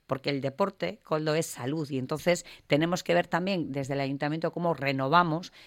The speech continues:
eh, nuestras instalaciones y la fuerza que le damos a los vecinos y vecinas para que, para que no tengamos disculpa por no hacer deporte, ¿no? Y en ese plan de renovación, pues, veíamos el otro día cómo, eh, hemos puesto las pulseras de acceso a Kirolak, que no es solo la comodidad del acceso, que también,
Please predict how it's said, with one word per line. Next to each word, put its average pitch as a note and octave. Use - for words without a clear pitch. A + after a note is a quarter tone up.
eh, C3+
nuestras C3+
instalaciones D3+
y C3
la B2+
fuerza D3
que C#3+
le C#3
damos D3+
a B2+
los B2
vecinos C#3
y D3+
vecinas D#3
para C3
que, B2+
para C3+
que C3
no C3+
tengamos D#3
disculpa B2+
por B2
no C3+
hacer B2+
deporte, A#2+
¿no? D#3+
Y -
en B2+
ese -
plan C3+
de C3
renovación, C3
pues, B2+
veíamos B2
el B2+
otro B2+
día B2+
cómo, B2+
eh, B2+
hemos B2+
puesto B2+
las A#2
pulseras B2+
de A#2+
acceso C3+
a B2
Kirolak, D3+
que C3
no C#3+
es C3+
solo B2+
la B2
comodidad B2
del B2
acceso, -
que A#2
también, C#3